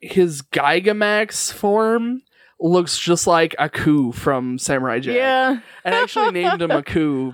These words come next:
Speaker 2: Aw.
Speaker 1: just because of that.
Speaker 2: That's cute. Um,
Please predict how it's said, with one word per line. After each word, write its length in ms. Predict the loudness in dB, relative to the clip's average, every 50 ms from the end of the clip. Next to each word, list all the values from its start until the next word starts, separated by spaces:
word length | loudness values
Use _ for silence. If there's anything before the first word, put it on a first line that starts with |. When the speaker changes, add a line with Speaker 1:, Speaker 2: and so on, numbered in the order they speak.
| -10 -8 -4
Speaker 2:
Aw. 720 | -2 0 2 2 2 2 2 2 2 2 2 2 2 2 2
Speaker 1:
just 140 | 0 0 0
because 320 | -2 -4 -4 -6 -4 -2
of 60 | -2 -2
that. 380 | 0 0 -2 -4 -4 -6 -8 -14 -18 -20 -20 _ _ _ _ _ _ _ _ _
Speaker 2:
That's 240 | -6 -4 -4 -6 -12
cute. 440 | -6 0 2 2 4 4 2 0 -2 -6 -8 -10 _ _ _ _ _ _ _ _ _ _ _ _ _ _ _ _ _ _ _ _ _ _ _ _ _ _ _ _ 0
Um, 680 | 2 4 4 4 2 0 -2 -4 -6 -6 -8 -8